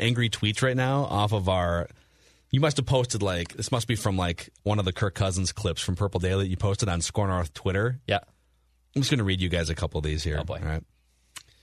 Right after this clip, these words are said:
Speaker 1: Uh, so, at Phil Mackey, "So the fourth quarter comebacks only count when the defense holds up after?" Well, again, Kirk Cousins was great, but games go back and forth. So,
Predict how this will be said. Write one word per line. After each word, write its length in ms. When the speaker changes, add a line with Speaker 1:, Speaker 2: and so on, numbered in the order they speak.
Speaker 1:
Uh, 600
so, 340
at 160
Phil 180
Mackey, 580
"So 160
the 100
fourth 340
quarter 320
comebacks 580
only 280
count 320
when 120
the 80
defense 480
holds 280
up 200
after?" 440
Well, 280
again, 200
Kirk 180
Cousins 280
was 120
great, 320
but 300
games 300
go 100
back 180
and 80
forth. 140
So, 240